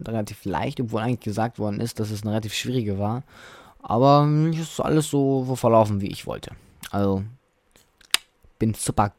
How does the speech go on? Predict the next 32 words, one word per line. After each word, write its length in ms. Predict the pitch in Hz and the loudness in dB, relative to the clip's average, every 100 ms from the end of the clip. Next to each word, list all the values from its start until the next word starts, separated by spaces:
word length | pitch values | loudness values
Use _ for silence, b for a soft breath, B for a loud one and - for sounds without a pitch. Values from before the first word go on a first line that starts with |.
| - | -4
glücklich. 420 | 107 104 95 87 - - _ _ _ _ _ _ B B B B B B B B | -2 -2 -4 -6 -8 -12 _ _ _ _ _ _ B B B B B B B B
Freu 220 | - 117 | -6 -2
mich 120 | 107 | 0
morgen 320 | 117 107 107 | 2 2 0
aufs 120 | 107 | -2
Spiel. 300 | - 151 165 | -2 2 4
Ein 160 | 165 151 - | 4 0 -6
paar 160 | - 113 | -6 -6
Freunde 380 | - 127 139 | 0 2 4
kommen 260 | 131 131 127 | 2 2 0
zu 200 | - 123 | 0 0
mir. 180 | 123 120 | 2 2
Können 440 | 120 110 - - | 0 -6 -8 -4
wir 120 | 196 | -2
abends 160 | - 107 | -2 -4
ein 40 | |
bisschen 200 | 95 98 - | -6 -8 -6
zocken. 300 | - 151 156 B B B B - | -2 2 2 B B B B -16
StarCraft 460 | - 87 - - | -8 -8 -6 -8
zwei. 720 | - - - 82 80 76 73 - B B B B B B B B B _ | -6 -6 -4 -6 -6 -6 -10 -12 B B B B B B B B B _
Yes, 380 | - - - - | -8 -4 -2 -4
yes, 200 | 95 - | -8 -12
yes, 200 | - - | -14 -14
yes, 160 | - | -14
yes. 220 | - - - | -14 -14 -16
Ich 80 | - | -10
freu 100 | 78 | -6
mich 140 | 87 | -6
schon. 120 | - - B B B B B _ | -6 -10 B B B B B _
Und, 420 | 123 117 110 107 - | -2 0 0 0 -2
ähm, 380 | 98 95 92 120 _ _ _ _ _ _ - | -2 -2 -4 -8 _ _ _ _ _ _ -12
ja, 400 | 85 76 76 76 | -6 -4 -4 -6